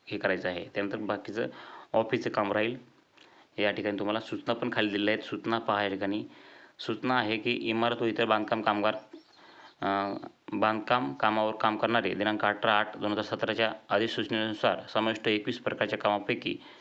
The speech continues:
वय अठरा ते साठ या वयोगटातील कामगार मंडळाकडे नोंदणी करू शकतात. तुम्हाला मी पहिल्यांदा ते सांगितलं आहे. तर त्यानंतर नोंदणीकरिता नोंदणी फी पंचवीस एकदाच व मासिक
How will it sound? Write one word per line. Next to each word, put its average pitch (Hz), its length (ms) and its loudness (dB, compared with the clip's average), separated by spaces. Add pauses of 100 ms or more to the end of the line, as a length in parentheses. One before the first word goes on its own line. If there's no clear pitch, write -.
(420)
वय 117 200 4
अठरा 110 320 2
ते 120 140 -2
साठ 117 200 0 (280)
या 113 120 4
वयोगटातील 107 540 2
कामगार 101 420 0
मंडळाकडे 104 440 2
नोंदणी 104 320 0
करू 127 140 0
शकतात. 110 320 -4
तुम्हाला 107 280 0
मी 117 60 0
पहिल्यांदा 117 380 2
ते 95 60 -6
सांगितलं 92 280 -4
आहे. - 80 -12 (460)
तर 107 60 2
त्यानंतर 117 300 2
नोंदणीकरिता 120 600 2
नोंदणी 117 440 0 (420)
फी - 360 -2 (460)
पंचवीस 131 580 -2
एकदाच 113 360 2
व 113 120 2
मासिक 113 420 0